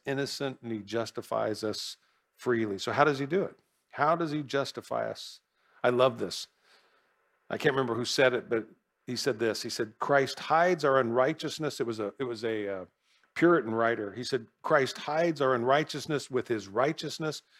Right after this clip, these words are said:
He covers our disobedience with his obedience. He shadows our death with his death,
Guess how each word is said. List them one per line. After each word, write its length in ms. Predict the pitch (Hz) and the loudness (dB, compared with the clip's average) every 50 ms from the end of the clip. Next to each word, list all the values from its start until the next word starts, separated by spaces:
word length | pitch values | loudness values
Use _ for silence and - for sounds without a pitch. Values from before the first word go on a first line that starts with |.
| _ _ | _ _
He 120 | _ 139 131 | _ -4 -2
covers 440 | 135 - - 160 160 175 170 135 | -2 0 0 0 2 2 2 4
our 120 | 139 123 117 | 4 4 2
disobedience 1000 | 110 107 143 147 - - 127 117 104 98 123 131 147 151 165 165 160 147 - - | 2 0 -2 -2 0 0 -2 -2 -2 -2 -4 -4 -2 0 0 0 0 -2 -4 -6
with 120 | 120 - | -8 -4
his 180 | - 135 117 107 | -2 -4 -2 -2
obedience. 760 | 110 107 98 95 117 127 143 143 156 156 151 156 - - - _ _ _ _ _ | -4 -4 -4 -4 -4 -4 -2 -2 -2 -4 -4 -6 -8 -12 -16 _ _ _ _ _
He 120 | _ 131 - | _ -8 -6
shadows 560 | - - - 147 143 147 165 170 165 135 127 | -6 -2 -2 0 2 4 4 4 2 2 0
our 140 | 120 113 110 | 0 -2 -2
death 520 | 101 - - 127 139 139 143 143 - - | -4 -4 0 2 2 2 0 -2 -6 -6
with 180 | 123 120 - - | -6 -6 -4 -2
his 200 | 131 127 113 - | -4 -4 -4 -4
death, 360 | - 127 120 117 113 113 | -2 0 2 2 0 -2